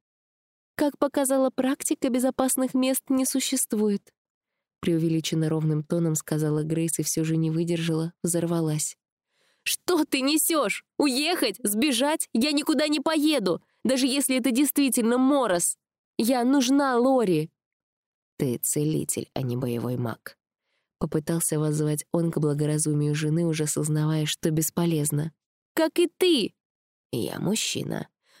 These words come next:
«А я мать! Я не брошу своего ребёнка! Я жена, и мужа своего тоже не брошу!» «Грейс, как ты только додумался до такого?» «Грейс,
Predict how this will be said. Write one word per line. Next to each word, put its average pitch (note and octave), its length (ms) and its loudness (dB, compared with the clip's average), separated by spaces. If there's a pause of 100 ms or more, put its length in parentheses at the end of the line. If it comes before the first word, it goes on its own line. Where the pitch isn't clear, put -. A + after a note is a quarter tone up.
«А D#4+ 140 -2
я E4+ 260 2
мать! E4 500 0
Я C#4 140 0
не E4 160 2
брошу E4+ 400 2
своего C4 320 0
ребёнка! C4 580 0 (160)
Я D#4+ 360 2
жена, C#4+ 580 2 (100)
и D#4+ 100 2
мужа D#4+ 360 4
своего A#3+ 340 2 (200)
тоже E4 340 2
не A#3+ 140 2
брошу!» C4 580 2 (500)
«Грейс, C#3+ 720 -2 (240)
как G#4 240 -2
ты G4 100 2
только F#4+ 300 0
додумался G4 680 2
до A3+ 120 2
такого?» C4 640 0 (600)
«Грейс, C3+ 560 -2